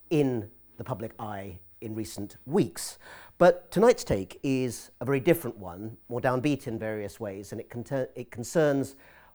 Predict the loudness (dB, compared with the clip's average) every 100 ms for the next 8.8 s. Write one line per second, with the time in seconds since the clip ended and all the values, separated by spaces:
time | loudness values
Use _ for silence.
0 | 0 2 2 -2 -2 -8 -8 -12 -8 -4
1 | -2 -4 -6 -14 -6 -4 -2 -4 0 -2
2 | 0 -6 -6 -8 -14 -20 _ -2 0 0
3 | -4 -12 -2 0 2 0 -4 -6 -8 -6
4 | -8 -2 4 6 4 -6 -6 -10 -8 -6
5 | -8 -14 _ _ 0 0 -4 -8 -8 -6
6 | -6 -6 -8 -18 _ _ -4 -2 -4 -4
7 | -4 -4 -4 -6 -6 -4 -4 -6 0 4
8 | 4 2 -4 -4 -8 -10 -12